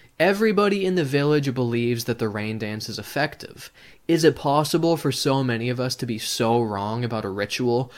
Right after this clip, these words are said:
when the very success of our crops depends upon it? Yes,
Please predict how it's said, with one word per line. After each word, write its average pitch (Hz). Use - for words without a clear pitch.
when 143
the 143
very 131
success 123
of 120
our 107
crops 104
depends 113
upon 160
it? -
Yes, 151